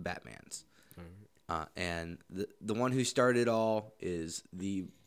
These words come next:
Speaker 1: probably the most iconic in the terms of the story, um, the Batman Who Laughs.
Speaker 2: The Batman Who Laughs. Can you explain that a little bit more? Because I've, I've never heard of that one.
Speaker 1: Oh, yes. So, Batm-, yeah, the Batman is, is, uh,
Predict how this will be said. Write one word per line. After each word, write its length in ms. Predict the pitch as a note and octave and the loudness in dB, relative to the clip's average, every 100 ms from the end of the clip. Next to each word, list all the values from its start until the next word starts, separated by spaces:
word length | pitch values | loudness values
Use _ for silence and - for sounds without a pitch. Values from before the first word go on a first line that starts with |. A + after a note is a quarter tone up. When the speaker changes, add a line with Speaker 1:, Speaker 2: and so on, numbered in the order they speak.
| - | -16
Speaker 1:
probably 320 | - - G2+ G2+ | -6 0 2 2
the 60 | |
most 200 | F#2+ F2+ | 0 -2
iconic 560 | F2 - - G2+ A#2+ - - _ _ _ _ | -4 -6 0 0 0 -4 -18 _ _ _ _
in 80 | B2 | -2
the 60 | A#2+ | 0
terms 280 | C3 B2 A#2+ | 0 0 0
of 60 | |
the 60 | B2+ | -2
story, 400 | - B2+ C3 D3 - - _ _ _ - | 2 2 2 0 -10 -20 _ _ _ -6
um, 340 | G2 F#2 F2+ - - | -4 -2 -6 -10 -6
the 200 | F2 E2 | -4 0
Batman 520 | F2 F#2+ G#2 G#2+ A2 | 2 2 2 0 0
Who 200 | G#2 G#2+ | -2 0
Laughs. 640 | F2+ F#2 - - - - - _ _ _ _ _ _ _ _ | 4 4 4 -4 -2 -2 -6 _ _ _ _ _ _ _ _
Speaker 2:
The 80 | - | -8
Batman 320 | B2 D3+ C3 | -6 -4 -2
Who 140 | B2 | 0
Laughs. 360 | A2+ A2+ G#2+ - | 0 -2 -4 -4
Can 100 | A2+ | -4
you 80 | A2 | -4
explain 400 | G#2 - F#2 A2+ | -6 -8 -8 -6
that 120 | B2+ | -4
a 60 | B2 | 0
little 160 | A#2+ | 2
bit 180 | A#2 G#2+ | 2 0
more? 240 | A2 A#2 A2+ | -2 -2 -4
Because 480 | G#2 G2+ F#2 F#2 - | -6 -6 -6 -8 -10
I've, 260 | G2 F#2+ G2 | -10 -10 -12
I've 100 | G2+ | -10
never 180 | G#2+ F2+ | -10 -8
heard 160 | G2+ | -8
of 80 | F2+ | -8
that 180 | F#2 F#2 | -10 -10
one. 160 | E2+ F2+ - - - | -12 -16 -18 -20 0
Speaker 1:
Oh, 100 | C3+ | 2
yes. 340 | G#2 E2 - C#2+ | 2 0 -4 2
So, 240 | B2+ G#2 | 2 4
Batm-, 320 | G2 B2+ D3 - - | 4 4 2 -6 -4
yeah, 160 | G#2 | -2
the 120 | F#2 G2+ | 2 4
Batman 280 | C3 D3+ D#3 | 4 4 2
is, 160 | B2+ - - | -2 -8 -4
is, 280 | A#2 A2 G#2 | 2 2 4
uh, 220 | G2 | 2